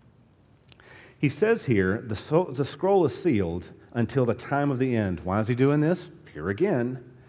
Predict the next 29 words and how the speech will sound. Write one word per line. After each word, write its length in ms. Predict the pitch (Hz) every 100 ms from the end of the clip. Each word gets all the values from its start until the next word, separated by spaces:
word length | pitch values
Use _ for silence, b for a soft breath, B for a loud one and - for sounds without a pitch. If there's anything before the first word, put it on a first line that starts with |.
| b b
God's 300 | 110 127 135
appointed 360 | 131 131 123 107
judgment. 440 | 107 107 87 73 - - - - _ _ _
This 140 | - 117
is 100 | 98
God's 320 | 123 117 117
time, 360 | - 90 78 78 B B
that 120 | 110
our 100 | 113
days 360 | 113 123 127 120
are 40 |
numbered 320 | 120 120 117
by 180 | 107 110
a 80 | 107
good 300 | 95 123 110
God, 500 | 123 117 101 92 78 - - _ _ -
a 120 | 123
good 320 | 107 190 202
God 420 | 123 87 82 78 - b b b _
who 140 | 135
does 240 | 123 135 113
long 580 | 107 113 117 117 107 - B B -
to 100 | 104
be 140 | 95
gracious 540 | 90 92 87 - 78
to 200 | - 73
us. 300 | 62 - - - _ _ _ _ _ _ _ _ _ _ _ _ _ _ b b b b b b b -
Now, 480 | 127 110 95 98 95 - - _ -
verse, 340 | 113 151 180